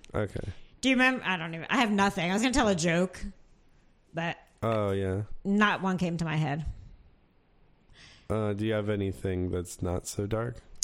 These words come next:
Speaker 2: Um, no.
Speaker 1: So
Speaker 2: I'm
Speaker 1: you're just leaving it dark.
Speaker 2: <laughs> I'm trying not to. I'm like, I'm stuck in this dark place.
Speaker 1: Uh-huh.
Speaker 2: I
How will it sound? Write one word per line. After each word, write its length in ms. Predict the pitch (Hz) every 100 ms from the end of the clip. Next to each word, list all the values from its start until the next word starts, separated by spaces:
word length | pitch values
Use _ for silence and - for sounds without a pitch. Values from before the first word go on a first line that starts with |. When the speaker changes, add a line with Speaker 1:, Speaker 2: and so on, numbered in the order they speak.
| -
Speaker 2:
Um, 960 | 247 240 233 233 233 233 233 233 220 175 -
no. 720 | 180 233 370 175 143 190 190
Speaker 1:
So 520 | - - _ _ 202
Speaker 2:
I'm 220 | 220 214
Speaker 1:
you're 80 | 208
just 200 | 202 -
leaving 240 | 110 107 104
it 100 | -
dark. 320 | 98 104 -
Speaker 2:
<laughs> 40 |
I'm 200 | 294 370
trying 420 | 302 330 494 370 277
not 260 | 277 -
to. 80 | 311
I'm 120 | 311
like, 160 | 277 262
I'm 160 | 254 247
stuck 340 | - 269 254
in 100 | 294
this 140 | 254 214
dark 360 | 202 233 403 -
place. 440 | 202 175 202 - - -
Speaker 1:
Uh-huh. 360 | 113 110 104 104 - - - - - - -
Speaker 2:
I 240 | 226